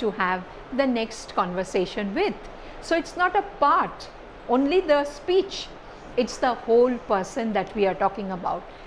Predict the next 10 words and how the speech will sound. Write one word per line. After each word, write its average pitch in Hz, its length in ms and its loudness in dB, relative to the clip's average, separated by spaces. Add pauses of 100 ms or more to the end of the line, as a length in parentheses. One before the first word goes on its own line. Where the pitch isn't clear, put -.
(140)
That's 220 340 0
the 196 280 0 (220)
actual 214 640 0 (300)
paraphrasing 262 960 2
and 202 240 -2
meaning 233 440 0
of 196 140 0 (120)
this 185 220 0
beautiful 247 720 0
quote. - 420 0